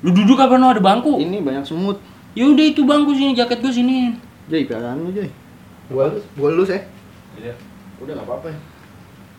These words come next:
Speaker 2: Udah, lanjut, ah.
Speaker 1: Kalau misalnya satu busway bawa Brompton semua,
Speaker 2: Hmm.
Speaker 1: kan penuh. Jadi orangnya di mana? Mau so Brompton nenek busway orangnya jalan?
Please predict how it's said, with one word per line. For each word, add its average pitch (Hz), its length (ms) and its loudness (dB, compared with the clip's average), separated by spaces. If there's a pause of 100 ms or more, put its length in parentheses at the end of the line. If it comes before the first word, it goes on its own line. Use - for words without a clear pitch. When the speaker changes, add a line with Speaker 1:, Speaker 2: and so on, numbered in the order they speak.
Speaker 2:
Udah, 170 140 -8
lanjut, 185 260 -2
ah. 196 120 -6 (920)
Speaker 1:
Kalau 147 220 -6
misalnya 175 500 -4
satu 170 420 -2
busway 147 360 -2
bawa 143 180 0
Brompton 135 520 -4
semua, 123 600 -6
Speaker 2:
Hmm. 127 300 -12 (840)
Speaker 1:
kan 226 180 -2
penuh. 208 380 0
Jadi 120 280 -4
orangnya 226 360 -4
di 185 140 -4
mana? 107 320 -4
Mau 143 180 0
so 220 160 -2
Brompton 135 540 -2
nenek 131 300 -2
busway 127 340 -4
orangnya 117 320 -6
jalan? 110 280 -4